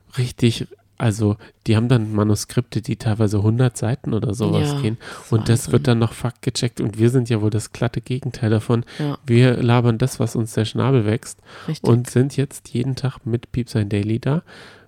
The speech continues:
Speaker 1: Mittwochs nach der Bachelorette kommt die neue Folge Bachelorette. Und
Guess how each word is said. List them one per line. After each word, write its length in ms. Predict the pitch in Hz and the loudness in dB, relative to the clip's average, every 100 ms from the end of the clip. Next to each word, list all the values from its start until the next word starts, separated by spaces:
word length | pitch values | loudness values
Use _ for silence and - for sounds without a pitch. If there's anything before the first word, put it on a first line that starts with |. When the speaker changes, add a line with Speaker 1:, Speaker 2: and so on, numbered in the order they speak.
| _ - | _ -10
Speaker 1:
Mittwochs 1300 | 107 104 104 101 101 101 123 - - 175 - - - - _ | -6 -6 -6 -6 -4 -4 -4 -4 -8 -8 -8 -14 -16 -20 _
nach 280 | - 117 120 | 0 0 0
der 140 | - 117 | -4 -4
Bachelorette 600 | 110 - - 110 107 - | -4 -6 -2 -2 -2 -4
kommt 280 | - 107 - | -6 -6 -4
die 100 | 110 | -4
neue 280 | 110 101 101 | -2 -2 -2
Folge 400 | - 107 101 113 | -2 -2 -2 -6
Bachelorette. 720 | - 104 - 110 110 190 - - - - - _ _ | -6 -6 -4 -2 0 -2 -6 -20 -20 -20 -20 _ _
Und 200 | 117 104 | -2 -2